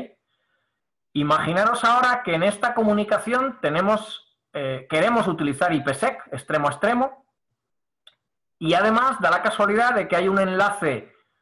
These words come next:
de radio que tiene unas características que no permiten, eh, que pasen los mil quinientos bytes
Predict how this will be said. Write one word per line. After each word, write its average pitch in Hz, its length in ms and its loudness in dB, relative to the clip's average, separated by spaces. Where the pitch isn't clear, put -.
de 120 360 -2
radio 190 640 2
que 147 100 -2
tiene 180 240 -2
unas 185 220 0
características 170 720 -4
que 156 120 -2
no 165 140 0
permiten, 151 760 -2
eh, 127 320 -8
que 135 80 0
pasen 156 400 0
los 127 160 0
mil 190 220 0
quinientos 165 520 -2
bytes 165 540 -2